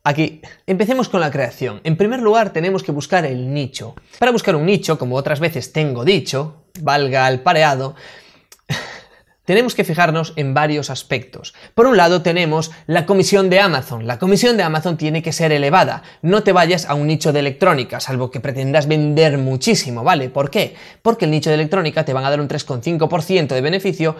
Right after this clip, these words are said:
cuando un nicho como puede estar en la moda o en el hogar, puedes tener pues un siete, un diez, un cinco por ciento, que va a ser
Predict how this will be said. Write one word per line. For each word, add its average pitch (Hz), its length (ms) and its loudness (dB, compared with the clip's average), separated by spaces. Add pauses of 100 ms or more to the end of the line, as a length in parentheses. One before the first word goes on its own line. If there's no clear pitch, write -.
(160)
cuando 165 680 2
un 165 120 0
nicho 190 240 2
como 131 180 -4
puede 156 200 0
estar 165 320 2
en 127 160 -4
la 120 80 -4
moda 160 320 4
o 135 120 -4
en 139 80 -4
el 180 120 0
hogar, 180 500 2
puedes 165 240 0
tener 165 340 0
pues 123 220 -6
un 127 320 -6
siete, 180 480 0
un 131 220 -2
diez, 165 360 2
un 147 320 -4
cinco 165 380 2
por 156 140 -2
ciento, 156 340 -4
que 139 100 -8
va 139 100 -2
a 139 40 -2
ser 147 260 -4